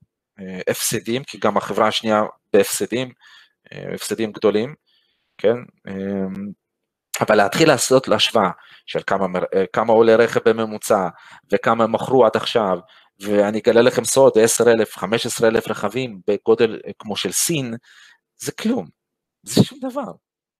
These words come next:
אוקיי? זה שום דבר. אז, אה,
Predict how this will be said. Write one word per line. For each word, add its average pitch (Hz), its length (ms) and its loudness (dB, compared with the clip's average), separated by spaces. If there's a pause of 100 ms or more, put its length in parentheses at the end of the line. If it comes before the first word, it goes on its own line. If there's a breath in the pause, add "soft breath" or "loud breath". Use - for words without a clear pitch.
(140)
אוקיי? 165 300 -8 (640)
זה - 100 -14
שום 175 200 -8
דבר. 175 240 2 (720)
אז, 101 280 -8
אה, 101 440 2